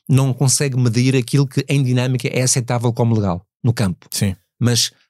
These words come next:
Speaker 1: olhando para, para a questão da forma técnica, eh, nós vemos mais faltas em todo lado, infelizmente,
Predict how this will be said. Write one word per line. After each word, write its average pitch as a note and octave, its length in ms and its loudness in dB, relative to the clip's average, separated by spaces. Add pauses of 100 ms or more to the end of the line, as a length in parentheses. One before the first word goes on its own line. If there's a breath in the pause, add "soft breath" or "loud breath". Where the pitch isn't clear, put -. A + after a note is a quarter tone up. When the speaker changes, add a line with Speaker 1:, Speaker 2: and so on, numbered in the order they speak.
(160)
Speaker 1:
olhando C#3 320 2
para, C#3 200 -2
para C3+ 180 -4
a C3 40 -2
questão A2+ 300 0
da A2 100 2
forma A#2 300 0
técnica, C3 800 -2
eh, A2+ 140 -2 (100)
nós A2+ 260 2
vemos A#2 240 2
mais A#2 220 2
faltas A2+ 340 -2
em A2+ 60 0
todo A2 180 -2
lado, G#2+ 160 2
infelizmente, F#2 480 -2